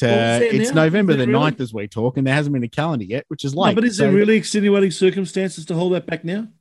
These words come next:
Speaker 1: Oh,
Speaker 2: The only,
Speaker 1: well.
Speaker 2: the only place that isn't open really now is effectively W A.
Speaker 1: Mm. Yeah.
Speaker 2: They're gonna be open by the end, by the end of January, so
Speaker 1: Well, I, I think the new owners have, uh,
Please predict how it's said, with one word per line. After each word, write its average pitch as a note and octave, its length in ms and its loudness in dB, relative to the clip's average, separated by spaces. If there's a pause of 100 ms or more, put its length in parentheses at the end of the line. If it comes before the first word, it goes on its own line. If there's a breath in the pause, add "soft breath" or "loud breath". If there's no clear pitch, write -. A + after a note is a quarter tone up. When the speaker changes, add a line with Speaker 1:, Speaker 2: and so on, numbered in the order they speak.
(140)
Speaker 1:
Oh, D#2 460 -6
Speaker 2:
The G#3 80 -4
only, G3 160 -2
Speaker 1:
well. F3 80 -6
Speaker 2:
the G3 100 2
only F3+ 140 2
place E3 300 -2
that D#3 100 2
isn't C#3+ 180 -2
open D#3 340 -2
really C3 280 0
now C3 360 -4
is B2+ 380 -6
effectively B2 460 -4
W A2+ 440 -2
A. G#2+ 280 -8 (200)
Speaker 1:
Mm. A2 360 0 (640)
Yeah. D3 320 4
Speaker 2:
They're F#3 100 0
gonna D#3+ 160 2
be C#3+ 100 2
open C#3+ 200 0
by C#3 100 2
the C3 160 2
end, C#3 240 -4
by C3+ 140 0
the C#3 160 0
end C#3 80 -2
of A#2 80 -2
January, A#2+ 480 -2
so B2 300 -2
Speaker 1:
Well, A#2+ 220 0
I, B2+ 200 2
I C3 100 2
think D3 240 2
the A#2 160 0
new A2+ 220 2
owners A2+ 320 -2
have, G#2 240 -6
uh, G#2 340 0